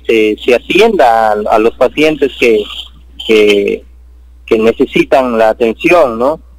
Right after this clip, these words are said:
En el caso de lo que es, este, electrificación, bueno, mm, estamos tratando de contactarnos así con el Ministerio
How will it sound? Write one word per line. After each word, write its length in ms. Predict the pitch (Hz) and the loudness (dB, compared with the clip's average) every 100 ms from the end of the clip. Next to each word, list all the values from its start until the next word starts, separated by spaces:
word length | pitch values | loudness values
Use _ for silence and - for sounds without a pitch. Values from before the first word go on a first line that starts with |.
| - - - | -20 -20 -6
En 260 | 120 120 | -2 0
el 180 | 127 123 | 0 0
caso 400 | 156 165 175 160 | 2 2 0 0
de 640 | 147 139 127 120 117 113 113 | 2 0 0 0 0 0 0
lo 140 | 117 | 0
que 180 | - 143 | 2 0
es, 80 | 147 | 0
este, 580 | 131 - 127 120 117 117 | -4 -4 0 2 2 2
electrificación, 1160 | 113 117 - - 127 - 139 - - 185 214 196 | 0 -2 -4 -6 -4 0 -2 -2 0 2 2 0
bueno, 420 | 156 147 139 135 - - - - - - - - - | 2 2 2 0 -6 -20 -20 -20 -20 -20 -20 -20 -10
mm, 280 | 127 123 123 | -4 -2 0
estamos 500 | 123 - 151 151 147 - | -2 0 0 2 0 0
tratando 420 | 135 - 143 139 | 0 0 0 0
de 100 | 127 | -2
contactarnos 840 | 131 120 120 - 143 143 143 139 - - - - - - | -2 0 -2 0 0 0 0 -2 -4 -20 -20 -20 -18 -8
así 320 | 113 - 135 | -6 -4 -6
con 420 | - 127 117 113 | -2 -2 0 -2
el 220 | 110 110 | -2 -2
Ministerio 920 | 107 110 107 - 135 135 131 123 107 | -4 -4 -4 -2 -2 2 2 2 -2